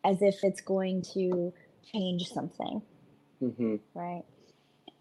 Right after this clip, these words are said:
Speaker 1: So, you know, these are just other things. And a lot of people bring that into everything that they do. Your history of suffering can, in the background, kind of, eh, put a filter over everything you do.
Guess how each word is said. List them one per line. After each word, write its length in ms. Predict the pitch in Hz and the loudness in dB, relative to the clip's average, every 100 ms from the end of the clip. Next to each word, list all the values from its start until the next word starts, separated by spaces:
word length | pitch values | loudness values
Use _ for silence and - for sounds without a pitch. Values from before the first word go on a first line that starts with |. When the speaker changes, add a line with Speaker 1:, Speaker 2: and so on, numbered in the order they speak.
| _ | _
Speaker 1:
So, 420 | 196 185 180 170 - | 2 4 4 2 -2
you 220 | 190 185 | -4 -4
know, 140 | 180 180 | -2 0
these 180 | 190 190 | 2 2
are 60 | |
just 240 | 185 185 - | 0 0 -2
other 160 | 190 | -2
things. 240 | 180 226 220 | 2 4 4
And 120 | 214 | 4
a 40 | |
lot 200 | 220 254 | 4 4
of 100 | 320 | 4
people 260 | - 349 294 | 2 2 4
bring 260 | 240 269 262 | 6 6 8
that 200 | 262 - | 4 4
into 560 | 240 233 254 240 220 - | 2 4 4 4 2 8
everything 540 | 208 220 294 339 214 185 | 10 10 8 6 4 2
that 140 | - | 0
they 140 | - - | -2 -4
do. 260 | - - - - - | -4 -6 -8 -18 -2
Your 140 | 233 240 | 4 4
history 400 | 254 247 247 226 | 4 2 4 4
of 100 | 208 | 8
suffering 500 | 214 220 226 208 185 | 6 6 4 4 2
can, 360 | 208 202 196 - | 2 4 2 0
in 200 | 214 226 | 4 6
the 120 | 208 | 6
background, 640 | 190 180 208 - 196 190 180 | 6 4 4 4 6 4 0
kind 180 | 202 196 | 0 4
of, 140 | 190 - - - - | 2 0 -12 -6 0
eh, 260 | 180 101 - | 2 2 0
put 160 | - 233 | 4 4
a 60 | |
filter 640 | 208 226 240 233 190 180 180 - - | 4 4 4 4 4 4 2 -10 -4
over 420 | 196 190 185 180 175 | 0 0 2 -2 0
everything 760 | - 185 185 180 170 175 - - | 0 2 2 0 -2 -4 -6 -6
you 80 | - | -6
do. 280 | - - 185 | -6 -6 -8